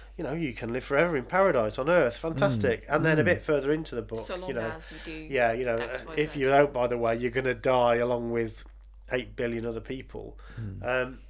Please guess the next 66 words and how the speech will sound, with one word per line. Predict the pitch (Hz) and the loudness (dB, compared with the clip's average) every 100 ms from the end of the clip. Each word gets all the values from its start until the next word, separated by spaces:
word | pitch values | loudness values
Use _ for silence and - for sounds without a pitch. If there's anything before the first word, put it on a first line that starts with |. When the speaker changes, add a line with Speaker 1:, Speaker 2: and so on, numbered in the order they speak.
| - - - - | -20 -18 -12 -2
Speaker 1:
but, | 156 151 151 | -2 -2 -10
so | - | -8
you | 185 | -2
can't | 208 190 | 2 4
have | 160 | 4
it | 139 | 2
both | 135 131 147 | 2 2 4
ways. | 147 117 104 110 | 4 4 0 -8
You | |
can't, | - 143 131 120 - | -6 -4 -4 -6 -14
you | - | -16
can't | - 170 | -2 4
Speaker 2:
Well, | 190 | 8
there, | 208 165 | 8 6
there's | 196 113 | 4 4
the | - 190 | 6 4
other | 175 | 6
thing | - 117 95 | 6 6 4
that | 98 - | -2 -4
used | 101 - | -6 -2
to | 92 - - - | -4 -6 -18 -20
frighten | - 113 92 85 82 | -2 2 2 2 -2
me | 87 | -2
as | 92 | 0
I | 98 | 0
was | 90 - | 0 -4
getting | 87 95 | -4 -2
older | 85 85 90 131 - - - - - - - | -2 -2 -2 -2 -4 -18 -18 -18 -16 -16 -8
and | 104 | -2
watching | 101 - 101 | -2 -2 -2
the | 95 | 2
world | 98 92 | 2 2
develop, | 87 85 98 - | 0 0 0 2
that | 170 | 2
in | 190 | 4
nineteen | 185 165 - 156 143 | 4 2 0 -2 0
seventy-five, | - 135 107 120 87 127 | 2 2 4 6 6 6
whether | 170 | 2
the | 156 | 2
witnesses | 139 143 131 - | 0 -2 -2 0
put | 123 | 2
that | 104 - | 2 2
forward | 120 107 | 2 4
as | 95 | 2
a | 98 | 4
date | 107 92 | 4 4
or | 98 | 2
not, | 98 85 78 | 0 0 2
I'm | 104 104 | 2 0
willing | 104 101 | -2 -4
to | - | -6
believe | - 104 95 - | -4 -2 -2 -4
perhaps | 107 - | -8 -4
they | 92 | -6
didn't. | - 98 78 73 | 0 0 0 -6
It | 65 | -8
was | 87 | -8
just | - 95 | -6 -2
got | - 90 | 2 4
around | 98 120 104 87 | 8 10 10 4
that | 98 | 2
nineteen | 107 92 | 0 0
seventy-five | - 98 104 104 92 | -2 -2 2 2 2
was | 87 | -4
the | |
date. | 98 101 80 | 0 0 0